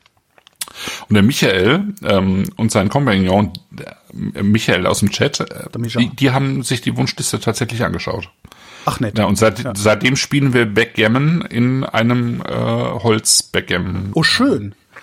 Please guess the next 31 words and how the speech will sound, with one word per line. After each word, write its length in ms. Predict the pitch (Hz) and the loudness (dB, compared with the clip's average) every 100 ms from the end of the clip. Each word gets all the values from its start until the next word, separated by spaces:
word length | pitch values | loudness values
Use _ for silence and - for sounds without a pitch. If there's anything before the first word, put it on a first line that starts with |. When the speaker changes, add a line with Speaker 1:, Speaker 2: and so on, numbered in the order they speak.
| - | -4
Speaker 1:
Ja, 140 | 101 - - | -4 -4 -6
genau. 180 | 92 - 110 | -4 -2 0
Speaker 2:
Was, 440 | 139 - - - | 0 2 0 -2
äh, 280 | 156 160 135 | -4 -4 -2
was 180 | 127 127 | -2 2
mir 200 | 127 185 | 2 4
ja 120 | 196 | 4
aufgefallen 540 | 156 165 151 165 160 151 | 2 0 -2 2 4 2
ist, 100 | 143 | 0
ist, 200 | 139 - | -2 -2
ähm, 760 | 127 123 117 117 113 117 113 107 | 0 2 4 2 0 -4 -6 -2
Speaker 1:
Vielen 160 | 113 | 2
Dank 120 | 98 95 | 4 4
Speaker 2:
ich 60 | |
hab 60 | 170 | 2
ja, 60 | 151 | 0
Speaker 1:
nochmal. 140 | - | -2
Speaker 2:
ich 140 | - 151 | -4 0
hab 100 | 165 | 2
ja 60 | |
auch 100 | 147 | 2
immer 180 | 151 147 | 4 4
so, 300 | 127 135 131 | 4 4 4
äh, 260 | 127 123 117 | 2 2 2
diese, 280 | 113 113 113 | -2 -2 -2
diese 260 | 110 117 | -2 -2
Amazon-Werbelinks 1040 | 123 147 123 123 117 123 151 113 107 - - | 2 2 4 4 4 2 2 2 2 0 -2
irgendwie 420 | 104 104 - 104 | -4 -6 -6 -6
in 160 | 104 | -4
der, 320 | 101 92 95 95 | -6 -4 -6 -6
ähm, 420 | 92 90 87 | -8 -8 -10